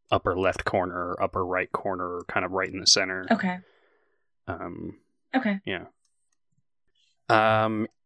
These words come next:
Speaker 1: this is a necklace that bears the symbol of Strixhaven. Uh,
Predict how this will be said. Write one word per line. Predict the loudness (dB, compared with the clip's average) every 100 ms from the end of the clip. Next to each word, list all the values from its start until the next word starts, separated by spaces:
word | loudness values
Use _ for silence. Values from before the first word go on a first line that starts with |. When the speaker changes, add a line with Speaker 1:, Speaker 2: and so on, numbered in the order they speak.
| 2
Speaker 1:
this | 6 8
is | 10 8
a | 8
necklace | 8 6 6 6 6
that | 6 4
bears | 6 6 4
the | 6
symbol | 6 6 4 4
of |
Strixhaven. | 6 6 6 6 4 4 0 -2 -4 -12 _ _ _ _ _ _ _ _ _ _ _ _ -2
Uh, | 0 0 -2 -4